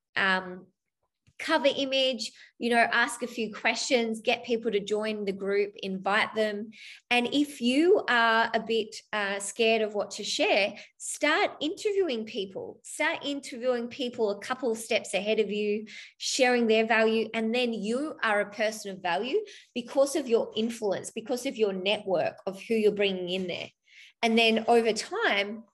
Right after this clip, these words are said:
this leads to opportunities like being able to go on people's podcasts, on other people's summits,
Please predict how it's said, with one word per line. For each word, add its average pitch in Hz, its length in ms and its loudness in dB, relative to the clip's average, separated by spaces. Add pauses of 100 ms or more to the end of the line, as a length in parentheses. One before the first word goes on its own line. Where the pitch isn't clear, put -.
(440)
this 277 260 0
leads 247 360 2
to - 160 -2
opportunities 220 800 0
like 196 200 0
being 208 220 0
able 208 240 2
to 214 80 2
go 220 380 0
on 262 100 -6
people's 208 460 -6
podcasts, 185 640 -6 (220)
on 208 240 -2
other 202 180 2
people's 202 560 -2
summits, 196 560 -2